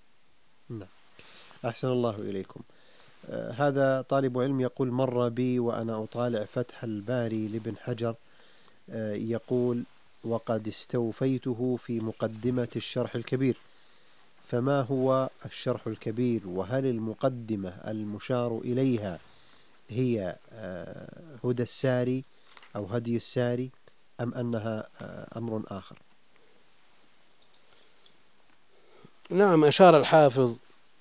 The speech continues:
Speaker 2: في، آه، الفتح بأنه،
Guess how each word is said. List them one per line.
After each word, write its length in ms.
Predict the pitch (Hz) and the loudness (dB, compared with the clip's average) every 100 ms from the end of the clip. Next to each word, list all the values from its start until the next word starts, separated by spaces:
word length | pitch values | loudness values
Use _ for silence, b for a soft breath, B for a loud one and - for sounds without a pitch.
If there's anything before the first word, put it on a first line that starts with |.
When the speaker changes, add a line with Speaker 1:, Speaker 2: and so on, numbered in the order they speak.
| - - - - - - - - | -20 -20 -20 -20 -20 -20 -20 -20
Speaker 2:
في، 440 | - 123 120 113 120 | -6 -2 0 0 -4
آه، 580 | - 120 117 120 135 | -6 -10 -12 -12 -10
الفتح 580 | 135 117 143 139 - - - - - - - | -10 -2 0 0 -2 -14 -20 -20 -20 -20 -14
بأنه، 840 | 120 120 135 131 120 110 139 175 | -8 -4 -2 -2 -2 -2 0 -2